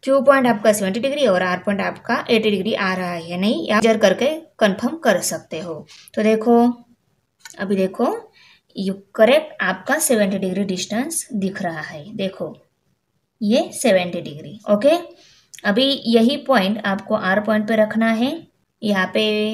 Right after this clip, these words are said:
नीचे ये जो लाइन है, इसी लाइन पे परफेक्ट ये लाइन मैच हो रही है। ओके, तो आपका ये डिस्टेंस एटी डिग्री हो गया, दोनों एंगल करेक्ट है, आपका ट्रायंगल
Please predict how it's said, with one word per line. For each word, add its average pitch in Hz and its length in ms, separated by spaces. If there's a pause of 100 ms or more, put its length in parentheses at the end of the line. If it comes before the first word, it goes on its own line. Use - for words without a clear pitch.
(180)
नीचे 196 400
ये 208 200
जो 214 160
लाइन 196 340
है, 262 200 (800)
इसी 220 260
लाइन 214 260
पे 226 200 (120)
परफेक्ट 214 520
ये 196 160
लाइन 196 220
मैच 180 360
हो 208 80
रही 208 280
है। 240 140 (1000)
ओके, 214 280 (1300)
तो 233 80
आपका 185 300
ये 202 140
डिस्टेंस 240 480 (100)
एटी 196 220
डिग्री 196 280
हो 233 200
गया, 165 200
दोनों 196 320
एंगल 202 420
करेक्ट 208 340
है, 320 140 (380)
आपका 202 300 (580)
ट्रायंगल 208 520